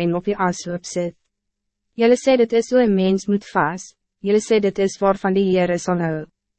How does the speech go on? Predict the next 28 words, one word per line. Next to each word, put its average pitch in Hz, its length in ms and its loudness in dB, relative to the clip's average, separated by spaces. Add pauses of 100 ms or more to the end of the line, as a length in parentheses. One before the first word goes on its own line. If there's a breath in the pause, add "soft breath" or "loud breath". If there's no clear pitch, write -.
(360)
Maar 226 220 2
as 240 160 -2
julle 247 240 2
wil 202 160 2
vas 196 320 -2
soos - 240 -8
ek 196 220 -6
wil 196 100 -4
hê, 180 260 -4 (320)
dan 214 200 2
moet 240 160 2
julle 226 220 2
die 247 140 0
mense 202 360 0
vrymaak 208 600 0
wat 180 220 -4
gevangen 196 440 0
is 190 240 -4
en 196 100 -2
slawe 190 540 0
is 165 180 -6
maar 185 220 0
wat 185 180 -2
niks 208 340 -2
verkeerd 190 500 -6
gedoen 185 340 -2
het 165 240 -6
nie. 160 240 -8